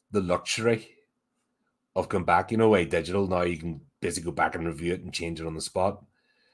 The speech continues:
You didn't have the luxury back in, you know, it was a, it was a time, time, uh, inducive process, you know, it wasn't an easy thing. Editing was not,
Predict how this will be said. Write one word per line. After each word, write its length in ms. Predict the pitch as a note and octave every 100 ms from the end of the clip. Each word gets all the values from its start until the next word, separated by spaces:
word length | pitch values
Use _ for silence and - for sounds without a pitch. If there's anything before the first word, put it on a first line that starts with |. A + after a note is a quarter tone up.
| _ _
You 80 | A#2
didn't 120 | C3
have 100 | C3
the 80 | E2
luxury 240 | D#2+ A#2
back 240 | A2+ A2 B2+
in, 180 | A#2
you 60 | A2
know, 160 | F#2+ F#2
it 20 |
was 120 | F2+
a, 80 | F#2+ - _
it 40 | A#2
was 120 | A2+
a 80 | G#2+
time, 380 | - A#2 A#2+ C3 - _ _
time, 560 | - A#2 A#2+ A2+ G2 -
uh, 300 | F2 F2 D#2+ C#2+ _ _ _ _ _ - _ _ _ _ _ _ _ _ _ _ _
inducive 340 | F#2+ G2 F2+ -
process, 500 | G#2 F#2+ B2 A#2 A2+
you 60 |
know, 200 | G#2 F#2+
it 160 | F#2 - - _ _ _ _ _ _ _ _ _ _
wasn't 420 | A#2 A2+ A2+ A2
an 60 | F2
easy 180 | F2 F2+
thing. 360 | F2 G2 G#2 G2
Editing 400 | G2+ G#2 A#2 G#2+
was 160 | F#2
not, 300 | F#2 F2+ E2+